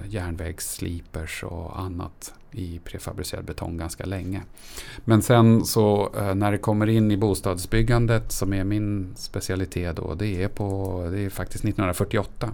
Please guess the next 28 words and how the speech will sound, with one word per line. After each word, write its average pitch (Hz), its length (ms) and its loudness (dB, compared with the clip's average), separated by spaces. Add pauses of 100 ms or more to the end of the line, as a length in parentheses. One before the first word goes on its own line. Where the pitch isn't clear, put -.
(100)
när 98 260 -6
Ernst 95 500 0
Sund 104 500 2
börjar 80 300 -2
gjuta 85 540 -4 (600)
s-, - 140 -6
rumsstora 98 1160 4 (240)
element 85 540 2
i 92 200 -4
ett - 180 -8
bygge 90 260 -2
i 87 40 -4
Kallhäll, 92 640 0 (600)
mm, 90 600 2
för 104 140 2
att 98 80 6
lyftas 117 500 4
på - 120 -2
plats - 420 -2
med 87 120 0
en 90 100 0
kran 101 400 0
som 95 120 -6
han 90 100 -2
har 80 60 -4
köpt - 260 -10
från 87 100 -2
Tyskland. - 440 -8